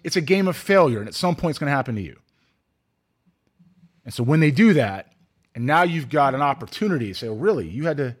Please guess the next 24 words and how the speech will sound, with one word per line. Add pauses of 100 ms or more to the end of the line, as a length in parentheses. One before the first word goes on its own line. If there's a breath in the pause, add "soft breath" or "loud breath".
(100)
you
crossed
lines
that
we
wouldn't
cross." (340 loud breath)
And
you
have, (220 soft breath)
you
have
the
commissioner's
office
investigating
you, (240 loud breath)
and
you
had
things
with
domestic
violence